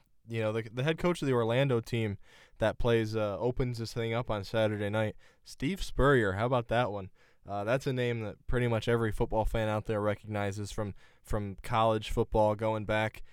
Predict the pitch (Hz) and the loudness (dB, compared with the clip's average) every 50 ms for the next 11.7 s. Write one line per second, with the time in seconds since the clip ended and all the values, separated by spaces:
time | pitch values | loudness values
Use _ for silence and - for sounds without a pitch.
0 | - - _ - 101 104 101 98 95 98 98 113 120 123 120 120 117 - - 110 | -20 -20 _ -4 -2 0 0 0 0 -2 -2 0 2 4 6 4 6 4 4 0
1 | - - 120 113 110 120 120 110 - 113 101 110 107 104 - - 101 - - 107 | 2 0 0 2 2 2 0 0 -2 -4 -4 -4 -4 -4 -4 -2 -4 -2 0 0
2 | 104 98 - - - 110 104 101 101 107 110 117 117 110 101 90 - - 113 104 | 0 0 -2 -4 -4 -2 -2 0 0 0 0 0 0 -2 -4 -4 -2 0 0 0
3 | 98 - - - - _ _ - - - 139 165 175 - - - 139 143 156 156 | 0 -2 -6 -18 -20 _ _ -16 -6 -2 -2 -2 -2 -4 -4 0 2 4 4 4
4 | 139 120 104 - - 113 110 113 110 - - 110 117 127 139 135 135 131 120 - | 4 2 0 -2 -4 -4 -4 -4 -6 -6 -4 -2 0 0 0 0 0 -2 -2 0
5 | 131 123 123 123 123 127 - - 120 107 101 95 - - 120 110 101 104 113 113 | 0 0 0 0 -2 -4 -6 -6 -6 -6 -6 -6 -4 -4 -4 -2 -2 -2 -2 -4
6 | 117 - 123 113 110 107 - - - - - - - - 120 120 120 120 113 110 | -2 0 0 2 2 0 -4 -10 -14 -16 -20 -20 -10 -8 -6 -2 0 0 2 2
7 | 113 113 113 113 123 131 123 127 127 120 - - - - - - 135 160 165 165 | 2 2 2 2 2 2 2 2 2 2 0 0 0 0 0 0 2 2 2 2
8 | 139 123 120 120 123 117 113 113 107 101 - - - _ - - 107 107 104 110 | 4 4 4 2 2 0 -2 -4 -4 -4 -8 -14 -20 _ -12 -8 -6 -4 -2 -2
9 | 113 117 - - - 113 - - 120 120 117 113 110 113 - 117 110 104 113 107 | -4 -4 -4 -8 -10 -10 -6 -4 -4 -2 -2 0 -2 0 0 0 -2 0 -2 -4
10 | - - 120 110 101 107 95 - - 110 104 92 98 113 113 - - 110 - - | -2 -2 -4 -4 -4 -6 -10 -6 -6 -6 -6 -6 -6 -8 -8 -6 -8 -8 -8 -6
11 | - 110 104 95 - - - 120 120 120 117 117 113 113 | -6 -6 -6 -6 -10 -2 2 6 6 6 6 6 4 0